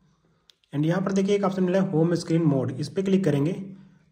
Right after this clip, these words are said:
तो ऐप ड्रॉअर में जा सकते हैं और स्टैंड-, standard mode है उसको भी आप यहाँ से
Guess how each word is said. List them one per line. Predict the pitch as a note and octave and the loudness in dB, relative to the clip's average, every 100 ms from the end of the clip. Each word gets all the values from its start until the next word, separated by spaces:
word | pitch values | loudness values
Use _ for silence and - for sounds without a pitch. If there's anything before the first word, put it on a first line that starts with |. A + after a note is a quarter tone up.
| - | -8
तो | F#3 | -4
ऐप | F3 F3+ | 0 0
ड्रॉअर | D#3 D#3 E3+ | 4 4 6
में | F3+ F3 | 4 2
जा | F3 | 2
सकते | E3+ - F#3 | 0 -4 0
हैं | F#3+ | 0
और | G3 D#3+ | 2 -2
स्टैंड-, | - D3+ D#3+ E3 E3 | 0 2 2 2 -2
standard | - - D3 D3+ E3 | -6 -2 2 4 4
mode | E3 E3+ | 4 4
है | F3 | 2
उसको | E3+ - D#3+ | 0 0 0
भी | D3+ | 2
आप | C#3+ D#3+ | 2 0
यहाँ | D3 C3+ | -2 -4
से | - | -6